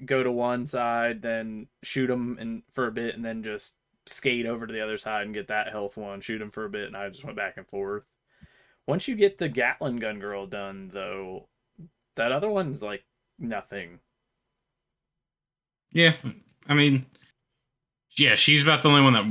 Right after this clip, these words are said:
Speaker 2: one-hits you. Rockets never really one-hit you at all, as much as they would
Speaker 1: <laughs>
Speaker 2: warn you, and it's like, I,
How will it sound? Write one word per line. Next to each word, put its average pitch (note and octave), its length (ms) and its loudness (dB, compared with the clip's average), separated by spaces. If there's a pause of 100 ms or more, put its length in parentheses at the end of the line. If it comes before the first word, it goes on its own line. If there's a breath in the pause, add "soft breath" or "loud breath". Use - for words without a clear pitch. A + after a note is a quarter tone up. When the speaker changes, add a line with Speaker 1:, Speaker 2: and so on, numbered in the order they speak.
(100)
Speaker 2:
one-hits A2 340 4
you. G2 120 0
Rockets F3 460 6
never C3+ 220 6
really A#2 200 6
one-hit F#2+ 520 -4
you F2 200 -10 (240)
at F#2 120 -6
all, F#2+ 260 -4
as F2+ 100 -4
much B2+ 200 4
as A#2+ 80 6
they B2 100 6
would G2+ 200 4
Speaker 1:
<laughs> G2 100 2
Speaker 2:
warn G#2 240 6
you, F#2 300 0
and G2 100 0
it's F#2 140 0
like, F#2 200 6
I, G2 120 4